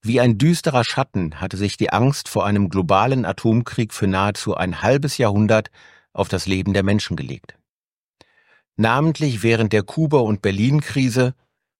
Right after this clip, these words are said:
neunzehnhundertachtundfünfzig bis neunzehnhundertzweiundsechzig sowie in der Raketenkrise zwischen neunzehnhundertachtzig und neunzehnhundertfünfundachtzig war die Sorge allgegenwärtig, der Ost-West-Konflikt könne in eine den ganzen Erdball verwüstende atomare Auseinandersetzung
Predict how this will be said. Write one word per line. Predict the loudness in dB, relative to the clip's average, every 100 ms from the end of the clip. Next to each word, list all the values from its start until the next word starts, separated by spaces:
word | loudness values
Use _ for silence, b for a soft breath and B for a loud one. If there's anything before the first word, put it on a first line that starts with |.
| -4
neunzehnhundertachtundfünfzig | -4 0 0 0 0 -2 -4 -4 -2 -4 -6
bis | -8 -4
neunzehnhundertzweiundsechzig | 0 0 0 -2 -2 0 0 2 2 0 -2 -4 -6 -6 b b b b b
sowie | -2 2 4
in | 4
der | 4 4
Raketenkrise | 0 0 2 2 0 0 0 0
zwischen | -2 0 2
neunzehnhundertachtzig | 4 2 2 -2 -2 -4 -4 -6 -4 0
und | 2
neunzehnhundertfünfundachtzig | 2 0 0 0 0 2 2 0 -4 -6 -8 0
war | 0
die | 0
Sorge | -2 2 2 2 -2
allgegenwärtig, | 2 2 2 -2 -2 0 -2 -2 -8 -8 -18 _ B B B B B
der | 2
Ost-West-Konflikt | 4 2 2 2 2 0 0 2 -2 -2
könne | 0 2 4 2
in | 0 2
eine | 2 2 2
den | 0
ganzen | 2 2 2 -2
Erdball | 0 0 0 0 0 0
verwüstende | -2 -4 -2 -4 -2 -2 0 0 0
atomare | -2 2 4 4 2 0
Auseinandersetzung | -2 -2 -4 -2 -2 -2 -4 -4 -4 -4